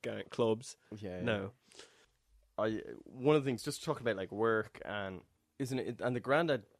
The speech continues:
Speaker 2: is Grandad Joe, he references that he worked for Willy Wonka, but it's
Speaker 1: Yeah.
Speaker 2: never really explored. In the newer one, they talk about it a little bit more.
Speaker 1: I think they add, that's not in the book though. That's something they add.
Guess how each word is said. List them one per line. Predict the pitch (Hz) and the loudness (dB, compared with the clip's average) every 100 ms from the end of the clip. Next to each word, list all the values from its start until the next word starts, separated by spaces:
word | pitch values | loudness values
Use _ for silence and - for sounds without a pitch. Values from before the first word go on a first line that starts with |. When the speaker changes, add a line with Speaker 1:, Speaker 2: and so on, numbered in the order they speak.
| - | -16
Speaker 2:
is | 120 - | -16 -12
Grandad | - 120 110 | -2 0 0
Joe, | - 104 95 | -2 -4 -4
he | 101 123 | -4 -4
references | 117 117 113 113 - 98 | -2 -2 -2 -6 -16 -14
that | 104 | -12
he | 104 | -10
worked | 98 113 185 - | -2 0 0 -2
for | - 82 71 _ _ _ _ _ _ _ _ _ | -12 -12 -12 _ _ _ _ _ _ _ _ _
Willy | 117 110 | -6 -6
Wonka, | 92 87 - - _ _ _ _ _ | -6 -8 -14 -20 _ _ _ _ _
but | - | -6
it's | 107 | 0
Speaker 1:
Yeah. | 139 | 2
Speaker 2:
never | 156 151 143 | 4 6 4
really | 135 120 | 4 0
explored. | - - 117 113 101 - - _ _ _ _ _ _ | -2 -8 -2 0 -2 -6 -16 _ _ _ _ _ _
In | 135 131 | 2 2
the | 120 | 2
newer | 117 120 127 143 156 151 123 - - _ _ - | 2 2 4 6 6 6 2 -2 -20 _ _ -4
one, | 131 113 104 _ _ _ _ _ - | 0 0 -2 _ _ _ _ _ -12
they | 117 | -6
talk | 117 104 | -4 -2
about | 101 | -4
it | 95 | -4
a | 92 | -4
little | 95 | -4
bit | 92 - | -6 -8
more. | 90 101 110 139 135 - | -4 -2 0 -2 -4 0
Speaker 1:
I | |
think | 151 180 | 4 6
they | 156 | 8
add, | 135 151 139 | 8 8 8
that's | 139 | 10
not | 170 | 10
in | 165 | 8
the | |
book | 135 147 - - | 6 4 2 -2
though. | 107 | -2
That's | 104 - | -2 -4
something | 120 117 | -8 -2
they | 110 | 0
add. | 107 107 101 101 | 2 2 0 -4